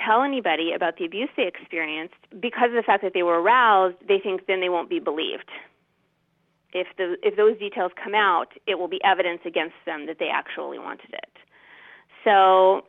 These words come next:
it is very confusing. It is a normal physiological reaction,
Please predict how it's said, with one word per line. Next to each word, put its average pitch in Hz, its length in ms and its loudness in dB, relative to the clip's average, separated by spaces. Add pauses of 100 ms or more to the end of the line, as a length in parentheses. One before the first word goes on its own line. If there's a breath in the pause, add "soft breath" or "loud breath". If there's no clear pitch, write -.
it 240 160 0
is 277 240 6
very 196 240 2
confusing. 160 760 -8
It - 180 -4
is 208 160 4
a 220 60 0
normal 190 480 0
physiological 165 880 -2
reaction, 151 800 -4